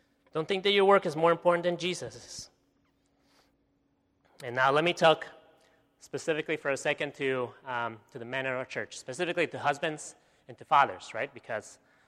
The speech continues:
as I was thinking of this passage, just a lot of us just kept coming to my mind. Okay, so I wanna talk to you specifically. Husbands, fathers, we need to step it up, okay? We really do need to step it up.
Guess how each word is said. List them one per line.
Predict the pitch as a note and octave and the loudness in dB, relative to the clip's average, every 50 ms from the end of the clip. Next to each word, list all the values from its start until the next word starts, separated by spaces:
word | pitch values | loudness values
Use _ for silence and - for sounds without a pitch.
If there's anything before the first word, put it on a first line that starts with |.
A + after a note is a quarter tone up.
| _ _ - | _ _ -8
as | C3 - - | -4 0 4
I | E3 E3 | 4 6
was | F3 D#3+ - | 6 4 2
thinking | - F3 E3+ E3 D3 D3+ | 0 -4 -4 -2 -4 -6
of | C3+ | -6
this | A#2+ A2 - | -8 -6 0
passage, | - C#3+ C3+ - - A2+ - - | 2 2 2 2 0 -8 -12 -10
just | C#3 B2+ - - - _ _ _ _ _ _ _ _ _ _ _ - | -12 -12 -12 -12 -16 _ _ _ _ _ _ _ _ _ _ _ -4
a | C3 B2+ | -2 0
lot | C3+ C#3+ D3 D3+ C#3+ | 2 4 4 4 4
of | B2 | 2
us | B2 A2+ - | -2 -6 -8
just | B2 - - | -10 -12 -12
kept | C3 - - | -14 -14 -12
coming | C3 B2 A#2+ A#2 G#2+ | -12 -12 -12 -12 -16
to | - | -16
my | G#2+ G#2+ | -18 -16
mind. | G#2 G#2 G2+ F#2 F#2 _ | -14 -14 -14 -14 -14 _
Okay, | - B2+ | -12 -12
so | A2 - C3+ | -8 -4 -2
I | B2 | 0
wanna | B2+ C#3+ D#3+ E3 E3 D#3 | 2 4 4 4 4 2
talk | - - D#3 - - | 0 0 -2 -2 -2
to | C3+ | -6
you | B2 C3 D3 | -6 -6 -6
specifically. | C#3+ - D3 C3 - D3+ B2 A2+ - - F#2 - _ _ _ _ _ _ _ _ _ _ _ _ _ _ _ _ - | -6 -6 -8 -8 -6 -6 -8 -8 -12 -18 -20 -20 _ _ _ _ _ _ _ _ _ _ _ _ _ _ _ _ 2
Husbands, | - F#3 F3+ G3 F#3 D#3+ - | 2 4 4 4 0 0 6
fathers, | E3+ D3+ C#3+ A#2 G#2 G2+ - - - - _ - _ _ _ _ _ _ _ _ _ _ _ _ _ _ - | 8 8 8 6 4 -2 -6 -12 -16 -18 _ -20 _ _ _ _ _ _ _ _ _ _ _ _ _ _ -6
we | C#3+ F3 F#3 | -4 -2 0
need | F#3 F#3 F3 F3 - | 2 2 0 0 -2
to | C3+ | -8
step | - - - D3 G#2+ C3+ | -8 -4 -4 -4 -2 -2
it | A#2 | -2
up, | A2+ G2+ - - _ _ _ _ | -2 -2 -4 -6 _ _ _ _
okay? | - C3 B2+ B2+ - _ _ _ - | -12 -10 -10 -10 -12 _ _ _ -10
We | C#3 C#3 | -6 -4
really | C#3+ D#3 D3 C#3+ | 0 0 0 0
do | C3 C3+ | -2 -4
need | C3 B2+ A#2 | -8 -10 -12
to | - A2+ | -14 -16
step | - B2+ A2 - | -16 -16 -14 -12
it | A2+ | -10
up. | G#2 G2 | -12 -12